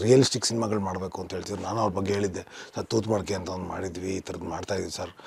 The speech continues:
"ಏಯ್, ಮಾಡಿ, ಮಾಡಿ, ಮಾಡಿ, ಚೆನ್ನಾಗಿರುತ್ತೆ" ಅಂತ ಹೇಳಿದರು. So ಅಂಥ ನಗುವಿನ ಸರದಾರನೇ ಇಲ್ಲ ಅಂದರೆ ಇನ್ನು, ಇನ್ನು ಹಿಂಗಿರುತ್ತೆ ಅಂದರೆ ಜೀವನ ಸ್ವಲ್ಪ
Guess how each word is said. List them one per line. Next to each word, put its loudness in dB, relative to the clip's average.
"ಏಯ್, 12
ಮಾಡಿ, 6
ಮಾಡಿ, 2
ಮಾಡಿ, -2
ಚೆನ್ನಾಗಿರುತ್ತೆ" -4
ಅಂತ -8
ಹೇಳಿದರು. -12
So 0
ಅಂಥ 0
ನಗುವಿನ 10
ಸರದಾರನೇ 4
ಇಲ್ಲ -4
ಅಂದರೆ -6
ಇನ್ನು, 12
ಇನ್ನು 12
ಹಿಂಗಿರುತ್ತೆ 12
ಅಂದರೆ 12
ಜೀವನ 12
ಸ್ವಲ್ಪ 12